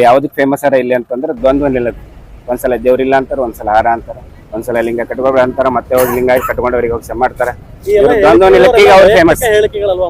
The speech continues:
Speaker 2: ಮತ್ತೆ?
Speaker 1: ಹಾ.
Speaker 2: ತಾಲೂಕಿನ ವಿಚಾರಕ್ಕೆ ಬಂದ್ರೆ ಅಭಿವೃದ್ಧಿ ಅನ್ನೋದೇ ಮೂಲ
Speaker 1: ತಾಲೂಕು
Speaker 2: ಮಂತ್ರ ಆಗುತ್ತೆ.
Speaker 1: ಅಭಿವೃದ್ಧಿ ಏ-, ಏನ್ ಮಾಡಿದಾರೆ? ಅಭಿವೃದ್ಧಿ ಕರೆ ಸಾಕಷ್ಟು ಕೆರೆಗಳನ್ನೆಲ್ಲ ಕ್ಯಾನ್ಸಲ್ ಮಾಡಿದಾರೆ ಅವರು.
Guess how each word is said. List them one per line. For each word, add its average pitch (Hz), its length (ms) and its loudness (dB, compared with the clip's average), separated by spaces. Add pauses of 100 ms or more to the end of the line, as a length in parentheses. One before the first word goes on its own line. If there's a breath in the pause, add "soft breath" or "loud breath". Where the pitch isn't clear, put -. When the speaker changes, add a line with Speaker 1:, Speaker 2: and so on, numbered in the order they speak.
Speaker 2:
ಮತ್ತೆ? 175 200 -10 (200)
Speaker 1:
ಹಾ. 92 80 -10 (340)
Speaker 2:
ತಾಲೂಕಿನ 240 400 0
ವಿಚಾರಕ್ಕೆ 240 400 0
ಬಂದ್ರೆ 226 200 0 (120)
ಅಭಿವೃದ್ಧಿ 254 400 2
ಅನ್ನೋದೇ 233 280 0 (160)
ಮೂಲ 226 120 -4
Speaker 1:
ತಾಲೂಕು 170 180 6
Speaker 2:
ಮಂತ್ರ 214 220 -2
ಆಗುತ್ತೆ. 170 320 -10
Speaker 1:
ಅಭಿವೃದ್ಧಿ 180 440 0
ಏ-, 170 80 2 (120)
ಏನ್ 175 140 0
ಮಾಡಿದಾರೆ? 143 300 -2
ಅಭಿವೃದ್ಧಿ 135 320 -6 (240)
ಕರೆ 135 240 2
ಸಾಕಷ್ಟು 131 320 -4
ಕೆರೆಗಳನ್ನೆಲ್ಲ 143 600 0
ಕ್ಯಾನ್ಸಲ್ 127 320 -6
ಮಾಡಿದಾರೆ 113 280 -6
ಅವರು. 110 140 -6